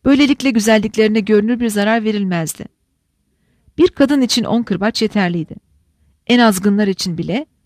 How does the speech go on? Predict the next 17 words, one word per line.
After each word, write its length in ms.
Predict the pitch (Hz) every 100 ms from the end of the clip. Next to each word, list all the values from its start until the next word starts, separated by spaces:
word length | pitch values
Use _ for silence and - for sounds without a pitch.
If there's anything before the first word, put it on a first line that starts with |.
| _
on 200 | 254 262
beş 200 | 247 233
caydırıcı 500 | 214 202 190 185 185
olurdu. 380 | 170 160 160 - - _ _ _ _ _ _ _ _ _ _ _ _ _ -
Safiye 420 | - 330 381 403
orada 360 | 302 320 311
durup 180 | 254 269
saymaktan 640 | - 240 233 247 247 240
vazgeçene 480 | 214 220 196 202 180
kadar 400 | 175 165 196 269 _ _ _
en 120 | 240
az 220 | 269 247 202
yirmi 220 | 208 196
beş 180 | 320 -
kırbaç 400 | 226 233 220 180
yemişti 320 | 165 - 160
adam. 240 | 151 151